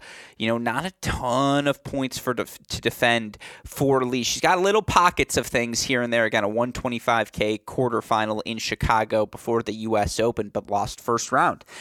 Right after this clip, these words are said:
at the U S Open last year. Again, with her success in October of last year, in January of this season, where she made, of course, that semifinal in Melbourne prior to the start of the Australian Open. There's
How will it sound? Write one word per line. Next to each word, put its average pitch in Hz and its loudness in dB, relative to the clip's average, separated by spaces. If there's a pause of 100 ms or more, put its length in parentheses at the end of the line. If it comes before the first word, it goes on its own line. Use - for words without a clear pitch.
(140)
at - -2
the 120 0
U 117 2
S 104 2
Open 107 0
last 104 -2
year. 107 2
Again, 113 0
with 127 -2
her 156 2
success - 2 (340)
in 147 2
October 131 2
of 110 2
last 101 0
year, 101 0
in 127 -4
January 120 0
of 107 -2
this 117 0
season, 110 -6
where 107 -4
she - -6
made, 107 -4 (240)
of - -6
course, 113 -2
that 98 0
semifinal 110 2
in 113 -6
Melbourne 107 0
prior 117 0
to - -8
the 107 -8
start 110 0
of 107 -16
the 107 -4
Australian 104 -4
Open. 104 -2 (500)
There's 156 4